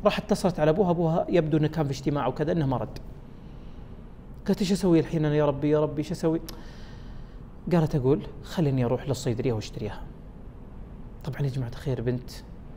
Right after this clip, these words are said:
عمره أحد عشر أو عشر سنوات في رابع ابتدائي، وهي تعرف اسم العلاج وكذا. فراحت للصيدلية، خر-، أخذت فلوس، كان فيه فلوس كاش تقريبا مية وخمسين ريال، فأخذت هالمبلغ هذا وراحت للصيدلية على أساس إنها تشتري الجرعة الخاصة بها،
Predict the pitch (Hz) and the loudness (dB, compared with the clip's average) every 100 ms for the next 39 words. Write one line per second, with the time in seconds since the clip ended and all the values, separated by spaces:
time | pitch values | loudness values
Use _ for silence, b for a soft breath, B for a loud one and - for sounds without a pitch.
0 | B B B B - - 123 127 - 127 | B B B B -12 -8 -4 -4 -2 0
1 | 117 113 - - 113 117 120 - 117 110 | 0 -2 -6 -2 -2 -2 -6 -6 -4 -4
2 | 107 - 131 123 107 - 135 113 - - | -6 -2 0 0 -2 -4 -4 -4 -6 -10
3 | - - - - - - - - - - | -14 -14 -16 -14 -14 -12 -14 -12 -14 -12
4 | - - 285 - 302 294 190 - 160 123 | -12 6 6 8 8 6 4 0 2 2
5 | 123 117 131 - 120 113 - 285 269 190 | 2 -2 -4 -6 -4 -4 2 4 4 4
6 | 180 - 156 135 123 139 220 - 202 190 | 0 2 4 4 4 4 4 8 8 8
7 | 202 151 - 160 156 - 165 123 147 127 | 6 6 2 2 0 2 0 2 0 0
8 | - 131 - 127 117 - - B B - | 0 -2 -2 -4 -4 -4 -12 B B -12
9 | - 160 135 143 131 139 - 123 107 107 | 2 4 6 4 4 0 0 -2 0 -2
10 | 131 B B B B - 330 285 180 143 | -4 B B B B 6 8 10 6 6
11 | 151 139 127 120 113 165 294 - - 185 | 4 2 2 0 2 2 2 2 0 -2
12 | - 196 226 233 320 254 190 - - 196 | 0 4 4 4 2 4 4 2 -2 2
13 | 151 143 131 - 247 - 208 202 | 4 4 2 -4 -8 -4 -2 -2